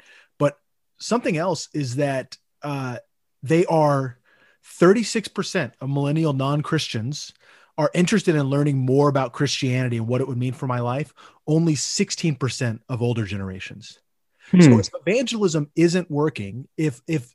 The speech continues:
Speaker 1: talking to people about Jesus and what Christianity means isn't working, then that number makes no sense. Like, it, it's more than double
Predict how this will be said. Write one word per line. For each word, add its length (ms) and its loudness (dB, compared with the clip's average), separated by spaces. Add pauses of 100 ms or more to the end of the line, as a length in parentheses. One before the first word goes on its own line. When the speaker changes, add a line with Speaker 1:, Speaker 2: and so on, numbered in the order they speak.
Speaker 1:
talking 400 0
to 60 -2
people 320 -4
about 340 -2
Jesus 420 -6 (260)
and 200 -4
what 220 0
Christianity 540 -2
means 340 -4
isn't 280 2
working, 460 0 (240)
then 100 4
that 160 2
number 540 0
makes 320 -2
no 180 2
sense. 600 -8 (580)
Like, 140 4 (440)
it, 180 -8
it's 220 0 (180)
more 260 4
than 280 -2
double 460 0